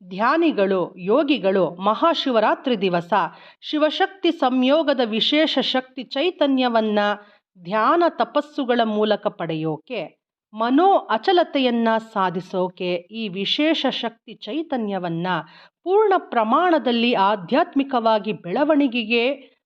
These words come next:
ಬಳಸಿಕೊಳ್ಳುವುದಕ್ಕೋಸ್ಕರ ನಿರಾಹಾರ ಉಪವಾಸವನ್ನ ಕೈಗೊಂಡು ತಾಮಸ ಗುಣಗಳು ಹತ್ತಿರ ಸುಳಿಯದಂತೆ ಇಡೀ ರಾತ್ರಿ ಅರಿವಿನಿಂದ ಇದ್ದು ಜಾಗೃತಿಯಿಂದ ಇದ್ದು ಅಜ್ಞಾನದಿಂದ ಹೊರಬರಲು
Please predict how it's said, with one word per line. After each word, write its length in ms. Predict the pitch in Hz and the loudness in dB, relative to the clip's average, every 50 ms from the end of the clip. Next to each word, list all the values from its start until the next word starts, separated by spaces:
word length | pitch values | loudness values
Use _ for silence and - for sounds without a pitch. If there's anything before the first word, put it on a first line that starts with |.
| _ _ 190 | _ _ -8
ಬಳಸಿಕೊಳ್ಳುವುದಕ್ಕೋಸ್ಕರ 1300 | 208 214 220 220 - 233 233 - 214 208 208 196 196 180 190 185 - _ - 185 170 - _ - 214 294 339 254 233 262 - - - - _ _ - | -6 -6 -6 -6 -8 -12 -12 -10 -8 -6 -4 -4 -4 -4 -6 -8 -8 _ -14 -14 -14 -14 _ -6 -2 0 2 2 2 0 -2 -8 -20 -20 _ _ -12
ನಿರಾಹಾರ 720 | 226 240 269 302 330 381 415 - - - 302 285 277 269 269 262 | -6 -2 0 2 2 2 2 0 0 0 2 2 2 2 2 0
ಉಪವಾಸವನ್ನ 840 | 226 202 208 - 240 233 233 254 330 - - 294 247 240 220 220 208 | 0 0 0 0 2 4 4 4 2 2 0 0 0 0 0 0 0
ಕೈಗೊಂಡು 760 | 185 - - 180 170 160 170 170 165 175 185 254 269 262 - - - - _ _ | -2 -2 -2 -2 -2 0 0 0 0 2 2 2 2 2 0 -4 -14 -20 _ _
ತಾಮಸ 400 | - 254 294 349 392 403 359 - 320 | 0 2 2 2 2 0 0 0 0
ಗುಣಗಳು 480 | 277 226 254 254 269 254 254 247 247 254 | 0 0 0 0 2 2 2 2 0 0
ಹತ್ತಿರ 400 | 202 214 214 - _ 302 277 240 | 0 -2 -6 -6 _ -4 -4 -4
ಸುಳಿಯದಂತೆ 880 | - - 202 180 208 226 208 180 190 170 160 165 196 214 165 156 - - | -2 -2 -2 0 2 2 2 0 0 -2 -2 -2 0 0 0 -2 -4 -6
ಇಡೀ 340 | 220 220 220 349 381 415 415 | -4 0 2 4 4 4 4
ರಾತ್ರಿ 460 | 381 294 269 262 262 - 247 240 240 | 4 2 2 0 -2 -4 -2 -2 0
ಅರಿವಿನಿಂದ 600 | - - 185 180 220 233 277 254 240 220 208 175 | 0 0 0 0 0 2 2 2 4 2 2 0
ಇದ್ದು 600 | 202 175 175 175 165 139 147 180 254 202 185 196 - - - - _ - | 0 -2 -2 -4 -8 -6 -2 0 2 2 2 0 -2 -8 -20 -20 _ -12
ಜಾಗೃತಿಯಿಂದ 800 | 202 233 285 330 392 349 403 392 339 381 330 294 277 262 240 220 | -4 0 2 2 2 2 2 0 0 0 0 2 2 2 2 2
ಇದ್ದು 560 | 233 226 202 185 180 156 160 202 226 190 180 | 2 0 0 -2 -6 -6 -2 0 0 0 0
ಅಜ್ಞಾನದಿಂದ 1040 | 196 - _ 214 220 202 185 214 226 226 233 294 381 370 349 269 254 247 240 233 214 | -2 -6 _ -14 -14 -10 -6 -4 -2 0 2 2 2 2 2 2 2 2 2 2 2
ಹೊರಬರಲು 800 | 220 214 202 185 180 170 170 160 151 202 277 330 302 262 247 269 | 2 2 2 0 -2 -2 -2 -2 0 2 2 4 4 4 4 2